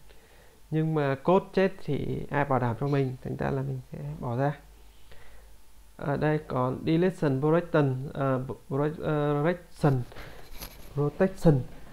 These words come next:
Thì, à, ví dụ như là mình enable tính năng này lên thì nó sẽ, à, không cho bạn, à, xóa ra, tự động xóa database. Đấy, nên là với product thì cũng có thể các bạn cân nhắc chọn cái này để đảm bảo an toàn. Tại vì nhớ những cái người quản trị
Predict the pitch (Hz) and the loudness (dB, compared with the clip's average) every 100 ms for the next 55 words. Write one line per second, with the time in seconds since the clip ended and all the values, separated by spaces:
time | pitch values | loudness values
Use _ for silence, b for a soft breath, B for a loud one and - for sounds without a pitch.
0 | B - 135 131 123 147 180 208 - 160 | B 0 4 6 6 6 8 8 6 4
1 | 151 139 135 131 143 139 92 - 165 170 | 6 6 4 2 2 0 0 2 4 8
2 | 156 143 139 170 151 139 147 143 143 127 | 8 6 4 4 2 2 2 0 -2 -6
3 | - - - - 160 151 B B B B | -8 -10 -8 -6 -6 -10 B B B B
4 | - 147 - 156 151 160 151 151 - - | -6 -6 -2 -2 0 2 8 8 6 -4
5 | 135 123 120 117 117 113 110 113 139 143 | -4 -2 -2 -2 -4 -6 -6 -2 -2 -4
6 | - - 131 117 - 120 139 147 139 - | -8 -2 0 0 -2 -2 2 4 4 -2
7 | B B B B B - 127 135 151 147 | B B B B B -6 -2 0 0 0
8 | 135 127 123 123 135 147 139 160 165 165 | 0 0 -2 -2 -2 0 2 2 0 -6
9 | 160 160 156 123 131 - - 139 139 156 | -10 -8 -6 -6 -6 -8 -4 -4 -2 -6
10 | - - 151 143 131 135 127 131 127 127 | -6 -8 -6 -6 -6 -6 -10 -10 -10 -8
11 | 127 127 143 131 127 - - 131 123 123 | -8 -4 -2 -2 -6 -14 -16 -10 -8 -6
12 | 127 147 170 165 147 170 170 165 139 127 | -6 -8 -6 -4 -4 0 0 2 0 0
13 | 120 113 - 156 67 95 | -2 -6 0 0 0 -6